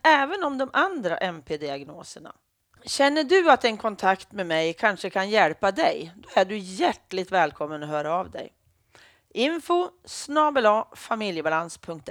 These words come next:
se. Och mitt engagemang, det har ju jag fått utifrån mina barn och deras olika problemområden. Ett av barnen har bland annat O C D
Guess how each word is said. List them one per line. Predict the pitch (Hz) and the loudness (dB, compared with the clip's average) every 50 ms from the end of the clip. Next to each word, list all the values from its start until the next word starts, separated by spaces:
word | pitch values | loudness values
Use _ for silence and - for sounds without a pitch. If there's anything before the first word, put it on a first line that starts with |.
| 104 - | -12 -12
se. | - - - - _ _ _ _ _ _ _ _ _ _ _ _ _ _ _ _ _ _ _ _ _ _ _ _ | -12 -16 -20 -20 _ _ _ _ _ _ _ _ _ _ _ _ _ _ _ _ _ _ _ _ _ _ _ _
Och | _ - - 269 | _ -4 -2 0
mitt | 294 339 320 - | 0 2 6 6
engagemang, | 330 320 320 320 339 302 - - 330 339 381 - 175 170 180 214 | 6 6 6 4 0 -2 -2 -4 -4 -2 0 0 0 0 0 0
det | 254 | 0
har | 262 262 294 294 | 2 4 4 4
ju | 240 233 240 240 | 4 2 0 2
jag | 220 202 208 214 | 2 2 0 0
fått | - - 175 180 180 - _ _ - - - | -2 -4 -6 -6 -6 -8 _ _ -20 -14 -10
utifrån | - 220 - - 254 - 190 185 175 175 | -10 -8 -8 -8 -8 -6 -6 -4 -4 -4
mina | 190 202 208 220 240 240 | -6 -6 -4 -4 -4 -4
barn | 226 240 - - - 147 143 143 - | -4 -4 -4 -2 -2 -4 -6 -8 -8
och | - 208 | -8 -8
deras | 190 185 202 311 311 262 247 254 311 339 302 - - - | -6 -4 -2 0 2 2 2 2 2 0 -2 -4 -8 -10
olika | 294 269 233 196 185 185 196 190 - - 208 | -8 -6 -4 -4 -2 -2 -4 -4 -4 -6 -8
problemområden. | - - 214 196 202 220 202 175 160 160 160 165 185 247 285 - - - - - - _ _ _ _ _ _ _ _ _ _ _ _ _ _ _ _ _ _ _ _ _ _ _ | -6 -8 -8 -6 -4 -4 -4 -4 -6 -8 -10 -10 -10 -10 -12 -12 -12 -14 -16 -18 -20 _ _ _ _ _ _ _ _ _ _ _ _ _ _ _ _ _ _ _ _ _ _ _
Ett | - 349 392 - - _ - - | 0 0 0 0 -2 _ -14 -4
av | - 190 190 190 185 185 185 - | 2 4 4 4 4 2 -4 -12
barnen | - 170 156 160 156 156 156 156 156 156 151 156 147 - - | -10 -6 -4 -2 0 0 -2 -2 -4 -6 -6 -6 -10 -14 -18
har | 147 - 196 240 254 262 262 269 | -6 0 4 6 6 6 4 0
bland | 214 226 247 254 254 247 - | 0 0 0 0 0 -2 2
annat | - 285 294 254 247 285 320 - - - | 4 4 4 4 2 -2 -4 -6 -6 -8
O | 180 160 156 151 | -10 -12 -12 -12
C | - - 151 | -12 -14 -14
D | 127 - 101 - | -14 -14 -14 -14